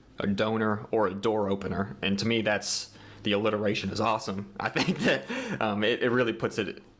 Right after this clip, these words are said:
in a clear picture, like, being the doer, being that person that does like to go out and ask other people to donate or to,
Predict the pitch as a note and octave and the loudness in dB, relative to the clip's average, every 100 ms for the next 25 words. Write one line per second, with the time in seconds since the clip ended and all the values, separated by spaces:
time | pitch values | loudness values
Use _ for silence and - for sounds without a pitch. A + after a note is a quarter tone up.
0 | - A#2 G2+ - B2 G#2+ - G#2+ G2+ G2 | -4 -2 -2 0 2 2 0 -2 0 0
1 | F#2+ F#2 F#2+ - - - - A#2+ G#2+ G2 | 0 0 -6 -14 -16 -8 -2 0 2 2
2 | A#2 G#2 A#2 A#2 - B2+ A2 - G2+ F2+ | 2 2 2 2 0 0 -2 0 0 0
3 | - - - - - G#2+ A#2 C3 - - | -2 -8 -18 -20 -4 2 2 2 -4 -8
4 | - G2+ G2 A#2 G#2 G#2 F#2+ F#2 D2+ G2 | 0 0 0 -2 2 2 2 0 0 -2
5 | - - G2+ G2+ G2+ F#2+ - G2+ F#2+ F2+ | -4 -6 -4 -2 0 -2 -2 -2 0 -2
6 | F2+ F2+ F2+ F2+ F2 F#2 G2 - - G#2+ | -2 -2 0 0 0 -2 -4 -8 -4 -4
7 | F2+ | -4